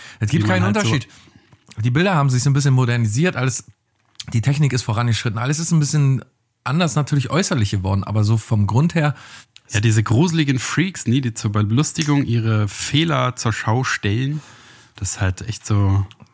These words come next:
Speaker 1: Ja, da
Speaker 2: Narren, äh, äh, moderne Narren-Action.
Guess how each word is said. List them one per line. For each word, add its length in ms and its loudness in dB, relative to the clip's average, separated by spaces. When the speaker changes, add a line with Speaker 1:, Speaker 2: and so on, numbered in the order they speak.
Speaker 1:
Ja, 60 4
da 0 -
Speaker 2:
Narren, 640 2
äh, 580 -6
äh, 40 -10
moderne 500 -2
Narren-Action. 760 -2